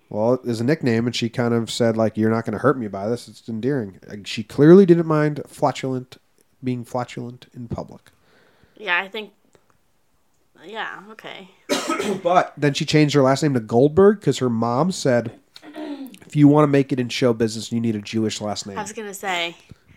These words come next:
Speaker 1: So that's
Speaker 2: She
Speaker 1: how
Speaker 2: went with the
Speaker 1: Whoopi Goldberg gets around.
Speaker 2: Wow.
Speaker 1: Farting Jewish.
Speaker 2: Crazy.
Speaker 1: Yeah.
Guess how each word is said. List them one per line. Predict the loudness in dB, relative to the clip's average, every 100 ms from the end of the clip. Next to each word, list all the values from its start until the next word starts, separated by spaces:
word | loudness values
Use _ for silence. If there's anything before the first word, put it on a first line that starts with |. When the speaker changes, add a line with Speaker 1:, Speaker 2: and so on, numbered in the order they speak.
| -16
Speaker 1:
So | -10
that's | -6 -6 -4
Speaker 2:
She |
Speaker 1:
how | 0
Speaker 2:
went | 0 -2
with | -8
the | -8 -8 -8
Speaker 1:
Whoopi | -12 -16
Goldberg | -8 -2 -2 -2 -10 -10
gets | -12 -12 -10
around. | -10 -12 -18 _
Speaker 2:
Wow. | -20 -20 _ _ _ _ _ _ _ -20
Speaker 1:
Farting | -16 -2 0 0 -2 -6
Jewish. | -6 -8 -8 -14 -18 _ _ _ _ _ _ _ _ _
Speaker 2:
Crazy. | -10 -4 -2 -2 -6 -10 -14 -14 -18 _ _ _ -10
Speaker 1:
Yeah. | -6 -8